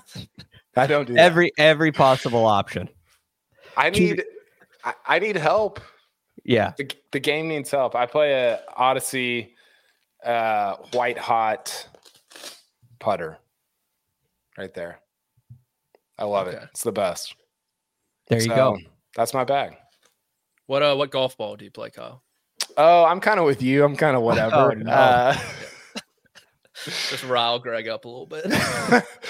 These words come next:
Speaker 2: I, I, I, I like playing Pro V. I, I'm not good enough for it to matter, I don't think.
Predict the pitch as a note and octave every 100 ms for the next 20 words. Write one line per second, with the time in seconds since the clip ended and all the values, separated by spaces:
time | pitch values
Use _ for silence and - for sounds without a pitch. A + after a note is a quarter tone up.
0 | - - - G#3 G3+ F3 E3+ D#3 D#3+ D3+
1 | C#3+ C3+ B2+ B2+ A#2 G2 - A#2 A2 G2
2 | - G2 F2+ - F#2 F#2 F#2 D#3 F#3 A3
3 | B3 A3+ G3+ G#3+ F3+ B2+ - D3 C3+ B2+
4 | C3 G3+ G3+ F2 F2 F2+ - F#2 D#2 D2+